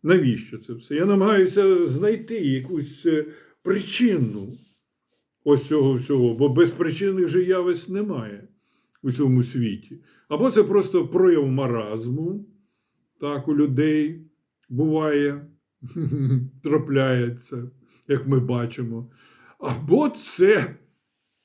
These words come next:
стратегічна річ. Так. Ну, це таке,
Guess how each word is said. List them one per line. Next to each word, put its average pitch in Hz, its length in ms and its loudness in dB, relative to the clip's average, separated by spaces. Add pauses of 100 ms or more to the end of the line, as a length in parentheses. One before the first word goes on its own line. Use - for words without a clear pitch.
(220)
стратегічна 143 1000 -2
річ. 110 520 -4 (1160)
Так. 95 400 -14 (400)
Ну, 123 360 0 (260)
це 160 140 -2
таке, 143 480 2